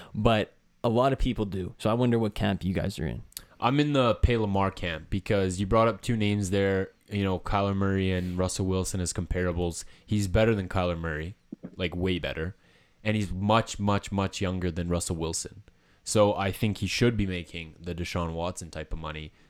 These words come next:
Speaker 2: Top five quarterback, in my opinion. Like, this guy carries the team. Um, I know they have a strong defense. They have really good coaching. The culture in general is, you know, per-,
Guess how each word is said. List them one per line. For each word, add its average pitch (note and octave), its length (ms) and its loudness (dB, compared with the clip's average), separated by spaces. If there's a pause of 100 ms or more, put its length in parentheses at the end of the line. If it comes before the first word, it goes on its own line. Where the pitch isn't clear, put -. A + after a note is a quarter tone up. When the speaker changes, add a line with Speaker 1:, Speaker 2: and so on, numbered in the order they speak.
(120)
Speaker 2:
Top G#2 240 -2
five G2+ 180 0
quarterback, F#2 480 0
in F2+ 60 -4
my F2 180 -2
opinion. E2+ 640 -4 (100)
Like, E2 380 -4 (180)
this F#2 240 -2
guy F2+ 480 -2
carries F2 420 -2
the F2+ 100 -8
team. F2 480 -6 (420)
Um, E2 460 -6 (1000)
I G2+ 80 -2
know G#2 120 2
they G#2+ 80 4
have G#2 100 2
a G2 60 -4
strong F#2+ 340 0
defense. F2+ 420 -2
They F#2+ 100 -2
have F2+ 120 -2
really F2+ 160 2
good F2 160 -2
coaching. F2+ 420 -2
The F2+ 80 -4
culture F#2 400 -2
in F2 100 2
general E2+ 440 0
is, D#2 200 -8
you F2+ 80 -6
know, D#2+ 120 -4
per-, F2 260 -4